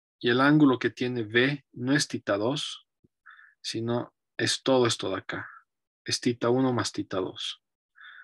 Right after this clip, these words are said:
Entonces, la descomposición, ¿qué va a ser? Va a ser el tamaño,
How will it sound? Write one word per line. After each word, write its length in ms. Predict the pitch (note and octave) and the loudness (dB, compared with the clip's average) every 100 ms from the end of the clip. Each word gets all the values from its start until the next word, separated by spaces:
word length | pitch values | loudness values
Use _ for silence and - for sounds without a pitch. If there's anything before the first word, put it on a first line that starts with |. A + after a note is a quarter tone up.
| _ _ | _ _
Entonces, 160 | - A#2 | -4 0
la 60 | |
descomposición, 560 | G#2 - A#2 A#2 B2+ B2 | 0 0 2 2 2 0
¿qué 100 | A#2+ | -2
va 80 | G#2 | -2
a 40 | |
ser? 200 | G2+ E2+ | -2 -4
Va 80 | G2 | -4
a 20 | |
ser 180 | - G2 | -2 0
el 360 | F#2+ F#2 E2+ - - | 2 0 -2 -6 -6
tamaño, 580 | A2 G#2+ C3 D3+ F3 F#3+ | -2 2 4 6 4 2